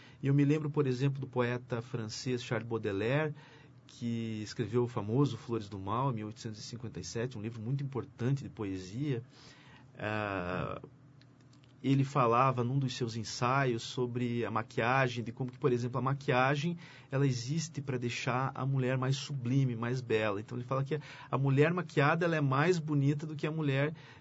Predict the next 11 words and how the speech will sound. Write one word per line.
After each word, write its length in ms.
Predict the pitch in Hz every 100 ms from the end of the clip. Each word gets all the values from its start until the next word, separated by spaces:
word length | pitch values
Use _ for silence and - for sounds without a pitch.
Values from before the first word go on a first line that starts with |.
| -
que, 680 | - 147 143 143 139 135 127
que 100 | -
não 240 | 127 143 175
está 280 | - 135
maquiada. 580 | 117 113 - 107 90 - -
Isso 260 | 156 247
tudo 240 | 226 220 240
traduz 540 | - 170 117 127 147
uma 120 | 139 120
ideia 300 | 120 123 117
do, 540 | 117 110 104 85 -